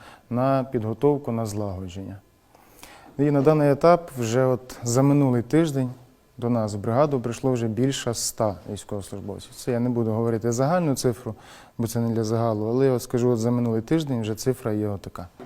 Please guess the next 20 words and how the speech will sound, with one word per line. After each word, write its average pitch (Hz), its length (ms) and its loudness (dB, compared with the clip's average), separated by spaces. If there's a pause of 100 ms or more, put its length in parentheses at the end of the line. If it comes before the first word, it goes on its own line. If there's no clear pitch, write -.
(400)
Унікальність 151 480 6
бригади 147 320 6
в 127 60 -2
тому, 165 320 2
що 127 200 -4
вона 127 420 2 (380)
формується 139 640 2
на 131 140 2
базі 127 680 4
військової 123 520 2
частини 156 480 0
спеціального 131 520 -2
призначення, 123 580 -2
яка 123 220 -2
з 113 40 -6
чотирнадцятого 123 680 0
року 156 220 2
має 117 280 0
бойовий 113 320 0
досвід, 110 380 -4